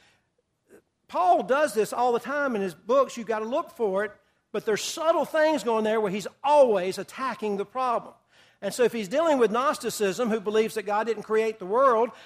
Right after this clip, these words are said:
and that salvation couldn't, can't come through God the way that he has it set up,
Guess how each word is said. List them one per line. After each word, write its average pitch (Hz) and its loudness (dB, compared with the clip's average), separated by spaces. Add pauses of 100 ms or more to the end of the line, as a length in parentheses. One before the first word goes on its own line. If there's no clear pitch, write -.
(100)
and 214 -4
that 208 -2
salvation 233 0
couldn't, 226 -6
can't 214 -10
come 311 0
through 233 -2
God 190 0
the 196 -6
way 214 0
that 196 -2
he 208 0
has 208 0
it 165 -14
set 226 -2
up, 294 -4